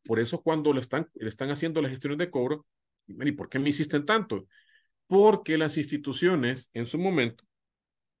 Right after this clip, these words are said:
¿verdad? Eh, si tienen ca-, eh, clientes en categoría, por ejemplo, C dos, digamos, es el veinticinco por ciento del, del crédito, del, del monto que están reservando, y eso es contra las utilidades. Si, por ejemplo, el crédito es de diez mil,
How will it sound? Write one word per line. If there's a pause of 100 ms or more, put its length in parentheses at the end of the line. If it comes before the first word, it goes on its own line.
(300)
¿verdad? (400)
Eh,
si
tienen
ca-,
eh,
clientes
en
categoría,
por
ejemplo,
C
dos,
digamos, (140)
es
el
veinticinco
por
ciento
del,
del
crédito,
del,
del
monto
que
están
reservando,
y
eso
es
contra
las
utilidades. (480)
Si,
por
ejemplo,
el
crédito
es
de
diez
mil,